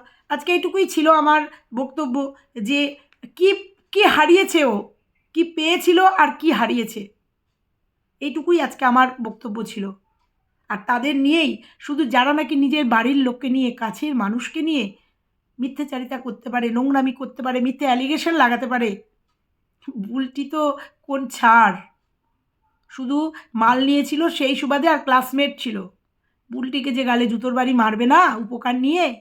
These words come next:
এটা তো একদম নর্মাল। যার খেয়েছে, যার পড়েছে, যার পয়সায় আয়েশ করেছে, তাকেই তার খিল্লি উড়িয়েছে, যাকে বাপি বলে ডেকেছে, তাকেই, আহ, মলেস্ট করেছে। আজকে নাইবা বললাম কি কি বলেছে,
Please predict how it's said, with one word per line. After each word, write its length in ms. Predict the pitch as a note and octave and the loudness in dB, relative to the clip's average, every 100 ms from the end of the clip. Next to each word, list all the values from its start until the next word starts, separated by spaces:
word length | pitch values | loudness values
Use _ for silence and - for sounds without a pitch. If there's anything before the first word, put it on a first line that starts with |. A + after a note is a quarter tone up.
| - | -16
এটা 180 | B3 B3+ | -16 -10
তো 100 | C#4 | -2
একদম 500 | C4+ D4 C4 C#4 C#4 | 2 2 2 -2 0
নর্মাল। 640 | B3 A3+ A#3 A#3+ G#3+ G3+ - _ _ _ _ _ | 2 2 4 4 2 -2 -12 _ _ _ _ _
যার 280 | G#3+ C4 C#4 | 0 2 2
খেয়েছে, 380 | C#4+ C#4 C#4+ A#3+ | -2 -4 -4 0
যার 200 | B3+ C4 | 0 0
পড়েছে, 400 | C4+ B3+ C#4 A#3+ | -4 -6 -4 0
যার 240 | B3+ C4 | 2 2
পয়সায় 400 | C4 C4 C4 C4+ | 0 -2 2 4
আয়েশ 340 | C4+ D4+ E4 - | 6 4 2 -2
করেছে, 580 | D#4 C#4+ D4+ A#3 G3 _ - - - | -6 -4 -2 -4 -6 _ -20 -12 0
তাকেই 520 | B3+ C4 D4 D4 C4+ - - | 0 2 0 0 -4 -12 -4
তার 160 | B3+ A3 | -4 -2
খিল্লি 260 | D4 D4 D4+ | 2 2 2
উড়িয়েছে, 680 | C#4+ C#4+ C#4+ C#4+ A#3+ G3+ - _ _ _ _ _ _ _ G3+ | 2 0 0 -2 -2 -4 -14 _ _ _ _ _ _ _ -4
যাকে 340 | A#3+ B3 C#4 | -2 0 -2
বাপি 320 | A3+ B3 E4 | 0 0 2
বলে 220 | E4+ E4+ D#4+ | 2 2 2
ডেকেছে, 640 | C4+ D4+ D4+ C4 G#3 G3 _ _ _ _ - | 0 -2 -2 -2 -2 -8 _ _ _ _ -2
তাকেই, 560 | C4 C4+ D4 D4+ - _ _ - | -2 -2 -4 -4 -6 _ _ -6
আহ, 220 | A#3+ A#3+ | -2 -2
মলেস্ট 400 | G#3+ A#3 C#4+ C#4 | 0 2 0 -2
করেছে। 280 | - A#3 A#3+ | -8 -8 -6
আজকে 220 | A3+ B3+ | -6 -6
নাইবা 300 | A#3 A#3+ B3+ | -4 -2 0
বললাম 340 | C#4+ C#4 B3 G#3 | -2 -2 -2 -4
কি 140 | - | -10
কি 120 | G#3+ | -10
বলেছে, 360 | G3+ G#3+ G#3 | -8 -6 -8